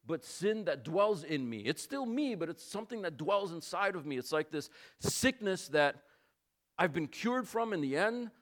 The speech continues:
but it hasn't been completely radiated, eradicated yet. It's still some lingering thing. Now, it's getting smaller when we look at the x-rays,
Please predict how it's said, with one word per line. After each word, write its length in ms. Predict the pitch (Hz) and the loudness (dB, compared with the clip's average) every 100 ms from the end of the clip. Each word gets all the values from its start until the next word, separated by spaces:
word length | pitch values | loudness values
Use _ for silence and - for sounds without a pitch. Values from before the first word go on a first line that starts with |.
| _ | _
but 120 | - 147 | 0 2
it 40 | |
hasn't 320 | 165 190 175 | 6 4 4
been 140 | 151 160 | -2 -2
completely 640 | 143 135 - 196 180 156 | -4 -6 -2 -4 -2 -2
radiated, 760 | 131 175 170 165 165 165 160 | 4 4 6 4 4 4 4
eradicated 720 | 139 139 156 165 - 165 160 135 | 2 6 6 4 2 0 0 2
yet. 240 | 151 160 | 2 2
It's 180 | 139 - | -2 -8
still 260 | - 180 185 | -4 -2 -2
some 320 | 175 147 135 | -4 -6 -2
lingering 420 | 160 180 165 156 | -2 -2 -2 -4
thing. 380 | 143 160 147 92 _ _ _ _ _ _ _ _ _ _ - | -4 -4 -4 -8 _ _ _ _ _ _ _ _ _ _ -2
Now, 120 | 151 | 0
it's 100 | - | 4
getting 220 | 180 165 | 2 2
smaller 580 | - 147 165 175 202 202 | -4 2 6 8 6 4
when 160 | 160 | 2
we 80 | 143 | 2
look 180 | 151 165 | 2 0
at 80 | 156 | 0
the 140 | - | 4
x-rays, 720 | 175 - 196 214 226 185 - | 2 4 6 6 6 0 -12